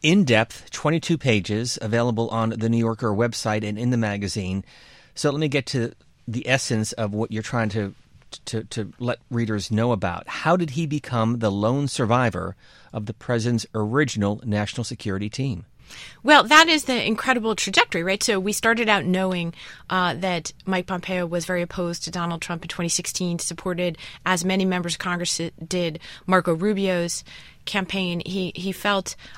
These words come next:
Speaker 2: uh, in particular concern about national security and foreign policy. The, the hardliners believe that,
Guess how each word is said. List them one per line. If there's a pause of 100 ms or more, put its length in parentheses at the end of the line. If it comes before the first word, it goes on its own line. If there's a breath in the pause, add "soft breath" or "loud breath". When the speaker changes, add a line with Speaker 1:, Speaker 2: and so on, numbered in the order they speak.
(120 loud breath)
Speaker 2:
uh,
in
particular
concern
about
national
security (400 loud breath)
and
foreign
policy.
The,
the
hardliners
believe
that,